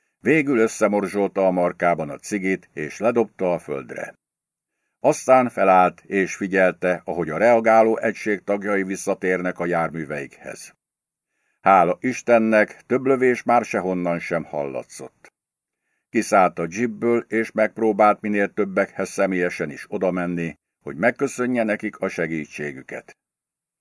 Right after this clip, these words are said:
Az egykori diákjai közül sokan megelőzték, és maguk jöttek oda hozzá, némelyikük könnyes szemekkel, hogy tisztelegjenek előtte, vagy éppenséggel megöleljék afeletti örömükben,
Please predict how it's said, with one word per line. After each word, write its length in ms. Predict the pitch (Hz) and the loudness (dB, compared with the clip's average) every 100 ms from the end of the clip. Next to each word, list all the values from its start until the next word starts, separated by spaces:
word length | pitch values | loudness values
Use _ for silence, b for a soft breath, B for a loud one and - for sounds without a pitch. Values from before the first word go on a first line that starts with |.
| _ _ _ _ | _ _ _ _
Az 220 | - 85 - | -6 -6 -2
egykori 440 | 131 117 123 127 | -2 -2 -2 0
diákjai 640 | 117 123 117 113 113 117 | 2 4 4 4 2 2
közül 340 | - 113 110 110 | 0 -2 0 0
sokan 380 | - 104 82 76 | -2 -4 -4 -4
megelőzték, 920 | 92 98 95 92 87 - 90 87 _ | -2 0 2 0 -4 -2 -2 -2 _
és 220 | 78 78 | -12 -8
maguk 360 | - 127 127 - | -4 -4 -4 -2
jöttek 380 | 117 110 110 - | -2 0 -4 -2
oda 200 | 98 71 | -4 -6
hozzá, 580 | 92 101 78 85 85 - _ _ | -4 -4 0 0 0 -2 _ _
némelyikük 640 | - 101 98 95 87 85 - | -4 -2 2 0 -2 -8 -6
könnyes 380 | 120 123 117 110 | -4 0 0 0
szemekkel, 800 | - 113 107 104 - 95 95 - | 0 0 0 -2 0 2 2 0
hogy 160 | 82 - | -14 -12
tisztelegjenek 800 | 120 117 - 113 110 110 107 - | -10 -6 0 2 2 0 -2 -4
előtte, 640 | 101 101 95 - 95 85 - | -4 -2 -2 -2 -2 -2 -4
vagy 160 | 87 - | -10 -4
éppenséggel 840 | 127 - 117 110 - 107 98 107 | -4 -2 -2 -2 -2 -4 0 0
megöleljék 720 | 101 104 101 98 98 90 87 | 0 -2 0 2 0 -2 -4
afeletti 600 | - 113 117 101 - 107 | -4 0 2 2 -2 -6
örömükben, 680 | 98 104 98 90 80 90 87 | -2 -2 -2 -4 -4 -4 -4